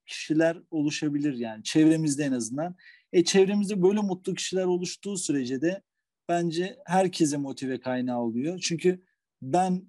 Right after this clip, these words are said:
radyo programı yaptığım için bir başka arkadaşım, "Ben de şunu yapmak istiyorum." diye bana soruyor. Ben ona yardım. Sen Polonya'ya gittiğin için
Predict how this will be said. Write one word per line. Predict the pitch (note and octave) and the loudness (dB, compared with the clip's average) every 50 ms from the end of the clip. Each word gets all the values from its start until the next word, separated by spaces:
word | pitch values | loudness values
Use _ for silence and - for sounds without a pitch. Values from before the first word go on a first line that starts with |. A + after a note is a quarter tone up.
| _ _ - | _ _ -4
radyo | D#3 D#3 D3+ C3+ D3 D3+ - | -2 -2 -2 -2 -2 -4 -2
programı | - D3 D3 C#3 D3 D3+ D3 D3 D3 | -4 -6 -6 -4 -6 -6 -8 -6 -6
yaptığım | D3+ D3 C#3 _ _ - E3 E3 E3 D#3 | -6 -6 -8 _ _ -2 0 0 0 -2
için | C#3 - - E3 E3+ F3 E3+ _ _ _ _ _ - | -6 -8 -8 -8 -8 -10 -10 _ _ _ _ _ 2
bir | E3+ D#3+ D#3+ | 2 4 4
başka | F3 E3+ D#3+ D#3 - - F#3+ F#3 | 4 2 0 0 -2 2 4 4
arkadaşım, | F3 E3 E3 - D#3+ C#3+ D3+ C#3+ - - E3 E3 D#3+ - _ _ _ _ | 4 4 4 2 2 2 2 0 -2 -4 -6 -8 -8 -12 _ _ _ _
"Ben | - F3 F#3 F#3+ F#3 F3 | 2 2 4 4 4 4
de | F3 F3 E3+ E3+ - - | 4 2 2 0 -4 -8
şunu | - - - E3+ F3+ | -8 -4 0 0 2
yapmak | F#3+ F#3 E3+ F3 D#3 D3+ D3+ - | 2 2 2 0 -2 -6 -4 -4
istiyorum." | - - - - D#3 D3+ D3 C#3+ D3 C#3 | -4 -4 0 2 2 2 2 0 -2 -2
diye | D3 C#3+ B2+ | -2 -2 -2
bana | D3 D3+ D#3 D#3+ | -4 -4 -4 -4
soruyor. | D3 - - B2+ A#2 A#2+ B2+ D#3 F3 F3+ F3+ _ _ _ - | -4 -6 -6 -6 -8 -6 -6 -6 -6 -6 -8 _ _ _ 0
Ben | F#3 F3 | 0 0
ona | E3+ D#3+ D3+ D3 | 2 0 0 -2
yardım. | C#3+ C#3 C3+ C3 C3 B2 | -2 -2 -2 -2 -4 -2
Sen | - - F3+ F3+ F3 | 0 2 2 2 2
Polonya'ya | - F3 E3 F3 F3 E3+ F3 E3+ E3 | 2 2 2 2 2 0 0 0 0
gittiğin | D#3 D3+ - - F3 E3+ D#3+ | -2 -2 -6 -8 -6 -6 -6
için | - - E3+ E3 - | -6 -6 -8 -10 -10